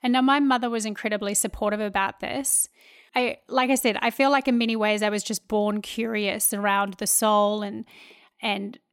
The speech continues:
happiness and understanding our minds. It was certainly what I <laughs> came into this world to do because it's always been a part of me. So as a teenager, I would devour self-help books, and my mother was amazing. She would let me buy any book that I wanted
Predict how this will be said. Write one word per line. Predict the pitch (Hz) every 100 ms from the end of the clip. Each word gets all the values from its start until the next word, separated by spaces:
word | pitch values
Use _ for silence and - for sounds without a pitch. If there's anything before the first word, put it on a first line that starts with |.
| -
happiness | - 269 269 233 202 202
and | 220
understanding | 214 208 208 220 214 208
our | 208
minds. | 208 208 202 208 214
It | -
was | 233
certainly | - 247 233 233 226
what | 220
I | 214
<laughs> |
came | 226 - 233 247 262
into | 254 240 220 -
this | 233 233
world | 233 220 208
to | 226
do | 208 233 214
because | 202 202 220
it's | 196 -
always | - 220 214 208
been | 190 202
a |
part | 202 208 208
of | 190 -
me. | - - _ _ _ _ _ - - - _ _
So | - 294
as | 285
a | 285
teenager, | - 277 294 262 233
I | 202 214 220
would | 214 202 _
devour | 220 190 180 208 202 196 190
self-help | - 196 208 - 196 -
books, | - - -
and | 226
my | 226
mother | 226 226 226
was | 220 208
amazing. | 208 202 202 196 214
She | 202 -
would | 208 208
let | 208
me | 226
buy | 202 196 190
any | 226 240 233
book | 202 202 - -
that | 208
I | 202 196
wanted | 190 202 - 202 196